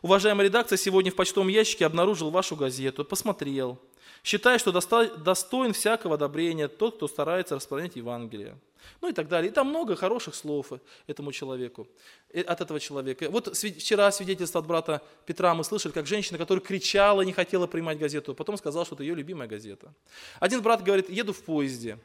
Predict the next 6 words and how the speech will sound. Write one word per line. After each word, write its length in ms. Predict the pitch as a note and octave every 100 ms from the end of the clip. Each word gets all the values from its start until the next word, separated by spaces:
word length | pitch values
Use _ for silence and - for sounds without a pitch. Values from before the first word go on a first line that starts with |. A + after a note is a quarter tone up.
| _ -
еду 180 | G3 F#3
в 100 | F3+
поезде, 460 | C4 B3+ F3+ E3 D3 _ - - -
и 480 | A3+ A#3+ A3 - -
вдруг 200 | E3+ A#3
смотрю, 460 | - A3+ C4 C#4